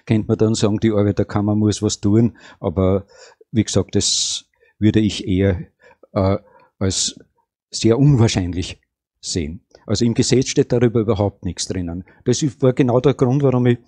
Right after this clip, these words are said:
oder der Hintergrund, warum ich gesagt habe, eigentlich müsste man jeden Anbieter, der im Internet egal was anbietet, dazu verpflichten, dass der Zugang entsprechend abzusichern ist. Wenn in einem Gesetz drinnen steht, es darf keiner im Internet was anbieten, wenn der Zugang nicht entsprechend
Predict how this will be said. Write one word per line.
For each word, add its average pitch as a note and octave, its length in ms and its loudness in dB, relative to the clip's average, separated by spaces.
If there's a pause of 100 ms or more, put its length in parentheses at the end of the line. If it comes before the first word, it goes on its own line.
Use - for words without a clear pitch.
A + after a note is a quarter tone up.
(160)
oder A2 220 -4
der G#2 100 0
Hintergrund, B2+ 540 0
warum B2 240 0
ich A2+ 60 -2
gesagt - 260 -2
habe, B2 100 -2 (260)
eigentlich A2 380 0
müsste B2+ 300 -2
man A#2 100 2
jeden A2+ 440 2 (200)
Anbieter, A#2+ 540 0
der A#2+ 140 2
im A#2 80 0
Internet B2+ 520 0
egal A2 460 -2
was G2+ 280 -2
anbietet, A2 680 -2 (160)
dazu - 260 -4
verpflichten, B2 840 -2 (280)
dass - 240 0 (260)
der F#2+ 160 0
Zugang C3+ 480 0
entsprechend B2 520 -2
abzusichern G#2+ 720 -4
ist. - 280 -14 (520)
Wenn G#2 160 0
in A#2+ 160 4
einem A#2+ 100 2
Gesetz B2+ 400 0
drinnen B2+ 280 0
steht, B2 240 -4
es - 220 -10
darf A2 220 0
keiner A#2 240 -2
im A#2+ 80 2
Internet A#2+ 420 0
was G#2 140 -4
anbieten, A#2 540 0
wenn G#2 120 2
der G2+ 120 0
Zugang B2 360 0
nicht A#2 280 -2
entsprechend G2+ 520 -2